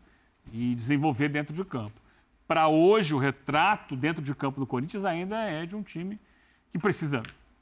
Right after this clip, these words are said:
evoluir coletivamente, mas que não tem peças, é, de primeiríssimo nível no futebol brasileiro. É um time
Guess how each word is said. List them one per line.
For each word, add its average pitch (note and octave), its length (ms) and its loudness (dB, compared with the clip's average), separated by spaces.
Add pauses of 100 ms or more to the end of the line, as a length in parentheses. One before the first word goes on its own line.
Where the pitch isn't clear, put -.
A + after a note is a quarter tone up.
(600)
evoluir C#3+ 540 2 (260)
coletivamente, D#3 760 0
mas G#3 200 -2
que B3+ 120 -2
não C4+ 160 0
tem A#3 240 -2
peças, A#3 680 -2 (580)
é, B2+ 640 -4 (420)
de C#3+ 280 2 (340)
primeiríssimo F3 800 0
nível F#3+ 540 0 (580)
no D3 140 -4
futebol F#3+ 320 -4
brasileiro. F#3 540 -4
É C3 60 -14
um C#3+ 80 -14
time F3+ 440 -4